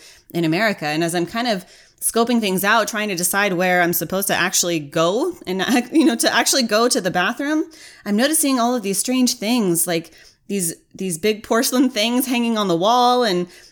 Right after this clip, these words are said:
something just didn't feel right. And as soon as I got that sense, I look at the door and there's a man walking in, and he looks as startled as I was to see a man walking into the female's bathroom.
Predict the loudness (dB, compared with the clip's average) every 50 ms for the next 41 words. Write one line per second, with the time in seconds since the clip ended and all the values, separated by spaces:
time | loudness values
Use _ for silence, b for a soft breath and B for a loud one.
0 | B _ -2 0 0 2 2 0 0 0 0 0 0 0 0 0 0 -2 0 2
1 | 2 2 4 2 2 2 2 0 0 0 0 0 0 0 0 0 0 0 0 0
2 | 0 0 -2 0 2 2 2 2 0 -2 -4 -2 -2 -2 -2 -2 -2 -4 -4 -6
3 | -6 -4 -4 0 2 2 2 2 2 2 0 0 0 0 0 0 0 0 0 0
4 | 0 2 2 2 2 2 0 -4 -4 -2 0 0 0 0 0 -2 -2 -4 -6 -4
5 | 0 0 0 0 0 -2 0 0 0 0 0 0 2 0 0 -2 -2 0 0 0
6 | 2 2 2 2 0 0 -2 -4 -4 -4 -2 -2 -2 -2 -2 -2 -2 -2 -2 0
7 | 0 -2 -2 -4 -6 -8 -8 -6 -6 -6 -6 -6 -6 -6 -8 -6 -4 -4 -4 -4
8 | -4 -2 0 0 0 -2 -4 -6 -4 -4 -6 -8